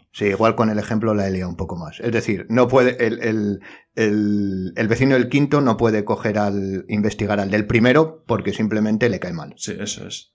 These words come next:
Speaker 1: Y ya está,
Speaker 2: Que
Speaker 1: vamos
Speaker 2: ser
Speaker 1: a dejarlo ahí, luego ya,
Speaker 2: Vale,
Speaker 1: si, si
Speaker 2: vale.
Speaker 1: tienen algún problema con los vecinos, que,
Speaker 2: <laughs>
Speaker 1: que,
Speaker 2: Eso es.
Speaker 1: que, que te den un toque. Y,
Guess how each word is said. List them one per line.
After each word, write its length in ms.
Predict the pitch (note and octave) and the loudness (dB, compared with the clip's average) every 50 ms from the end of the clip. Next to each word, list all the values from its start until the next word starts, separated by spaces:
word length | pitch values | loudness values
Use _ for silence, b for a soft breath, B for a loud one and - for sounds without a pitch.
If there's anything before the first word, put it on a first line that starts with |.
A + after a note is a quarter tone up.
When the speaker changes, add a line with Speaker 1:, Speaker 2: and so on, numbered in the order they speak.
| - | -14
Speaker 1:
Y 80 | - F2+ | -8 -6
ya 60 | F2+ | -6
está, 160 | F2 G#2 F#2+ D#2 | -6 -6 -6 -4
Speaker 2:
Que 40 | E2+ | -2
Speaker 1:
vamos 140 | G2 G#2+ C3+ | 0 0 2
Speaker 2:
ser 60 | C3+ G#2 | 0 0
Speaker 1:
a 20 | |
dejarlo 300 | G2 - G#2 F#2 G2+ G#2 | 0 0 0 0 2 2
ahí, 120 | G#2+ A2+ A2 | 2 2 2
luego 220 | G#2+ A2 G#2+ G#2+ | 2 2 2 2
ya, 240 | G#2+ G#2+ A2+ B2+ - | 2 2 2 0 0
Speaker 2:
Vale, 140 | - G#2 G2 | 0 -2 -2
Speaker 1:
si, 100 | G2+ A2 | 0 0
si 60 | G#2+ | 2
Speaker 2:
vale. 140 | - F#3+ - | 2 4 4
Speaker 1:
tienen 180 | B2+ C#3 C#3+ | 4 6 4
algún 240 | C#3+ C#3+ C#3 C#3+ C3+ | 4 4 2 2 4
problema 360 | C3+ C3 C3 B2+ B2+ C3 C3+ | 6 6 6 6 6 4 4
con 160 | - - C#3 | 4 4 4
los 140 | B2+ C3+ G#2+ | 4 4 4
vecinos, 400 | A#2 B2 A#2+ B2 B2 C#3+ D3+ - B2 | 4 4 4 6 6 6 6 6 4
que, 360 | A2 G#2+ G#2 G2 - - - | 4 4 4 2 0 -2 -2
Speaker 2:
<laughs> 20 | |
Speaker 1:
que, 200 | - A2 G2+ G2 | 0 0 2 0
Speaker 2:
Eso 120 | G2 F#2 F2+ | 0 -4 -8
es. 280 | F2+ F2+ - - - - _ _ - | -10 -12 -14 -18 -20 -20 _ _ 2
Speaker 1:
que, 1000 | - A#2+ G#2+ G#2 G2+ G2+ G#2 G2+ G2 G2 F#2+ F#2+ F#2 F#2+ F#2 F2+ F2 E2+ E2 - - | 6 6 8 8 8 8 6 6 6 4 2 2 0 0 -2 -2 -4 -6 -8 -4 0
que 100 | - A2 | 0 2
te 140 | G2+ A2 G#2 | 4 4 4
den 140 | A2 G#2+ A2+ | 4 4 4
un 100 | A2 G2+ | 2 2
toque. 380 | - G2+ E2+ D2+ D#2+ D2+ - - b b b b b b b b _ _ | 2 0 0 -2 -4 -10 -10 -14 b b b b b b b b _ _
Y, 340 | B2 B2 A#2 A2 G#2+ G#2 G#2 | 4 6 8 8 6 6 4